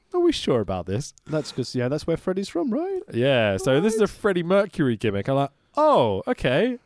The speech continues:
Speaker 1: I get it. Fair enough." I'm not particularly keen on this idea, but
Speaker 2: Wasn't a fan. Uh, this,
Speaker 1: No.
Speaker 2: this seemed to be very much filler trios, this match for me. It was nice to see the Crucible have it, and the, the whole idea of setting up the storyline that the Crucible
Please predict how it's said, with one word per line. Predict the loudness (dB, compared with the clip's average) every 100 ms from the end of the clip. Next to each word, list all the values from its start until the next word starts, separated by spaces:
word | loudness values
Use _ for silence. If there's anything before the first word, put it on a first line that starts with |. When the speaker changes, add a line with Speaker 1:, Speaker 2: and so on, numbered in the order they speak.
| _ _ _ -6
Speaker 1:
I | -4
get | 0 2
it. | 0 -2 _
Fair | 0 0
enough." | 2 -2 -4 -16 _ _ _ -16 -12
I'm | -8 -6 -2
not | -4 -4
particularly | -6 -6 -6 -4
keen | -2 -2
on | -4
this | -6 -6
idea, | -6 0 0 0 -2
but | -2 -2 -4 -20 -20 _ 0
Speaker 2:
Wasn't | 0 2 -2
a |
fan. | -4 -4 -6 _ _ -20 -16 -4
Uh, | 0
this, | 2 4
Speaker 1:
No. | 4
Speaker 2:
this | 2
seemed | 2 -2
to | 0
be |
very | 0 2 2
much | 0 0 -2 -8 -10 -14 _ -20 _ _ _ _ _
filler | -18 -14 -4 -2 -2
trios, | -4 -4 -4 -4 -4 -6 -8 -10 -14 -20 -20 -18
this | -10 -10 -8
match | -8 -8 -12
for | -8
me. | -6 -2
It | -2
was | 0
nice | 0 0
to |
see | 0
the | -2
Crucible | 0 -2 0
have | -2 0
it, | -2
and | -4
the, | -4
the | -4
whole | 0 2 2
idea | 2 0
of | 0
setting | -2
up | -2
the | -6
storyline | -2 0 2 2 0
that | 0 -2 -4 _ _ -6
the | -6
Crucible | 0 0 0 -2 -2 -2